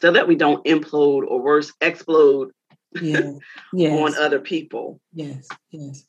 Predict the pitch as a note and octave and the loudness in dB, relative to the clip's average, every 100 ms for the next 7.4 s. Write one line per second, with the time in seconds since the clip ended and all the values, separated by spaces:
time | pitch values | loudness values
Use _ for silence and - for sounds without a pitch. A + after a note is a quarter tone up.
0 | - - - - G#3+ G#3 G3+ - A#3+ C#4 | -20 -18 -16 -6 2 4 4 2 0 2
1 | - F4 E4 C#4 A#3+ A3+ G3+ B3 A3+ G#3 | 0 0 2 2 2 -2 2 4 4 2
2 | F#3 F#3+ B3 C#4 B3 F#3 F3+ - F#3 A#3 | -2 0 2 2 2 0 0 -4 -4 -2
3 | C4 C4 C#4 A3+ - F3+ F3 F3+ F3 D#3 | -2 -4 -8 -8 -2 0 0 0 -4 -2
4 | D3+ E3 D#3 - - _ D#3 D#3 F3+ G#3+ | 2 2 2 -6 -20 _ -18 -8 -2 2
5 | A#3+ A#3 A3 G#3+ - E3+ G3 G#3 G3 F#3 | 4 4 2 0 -4 -2 2 2 2 2
6 | F3 - - D#3+ A#3 D#4+ F#3 - D#3 C#3+ | 2 0 -4 2 2 4 2 0 -2 0
7 | D#3+ E3+ E3+ - | -2 -2 -4 -4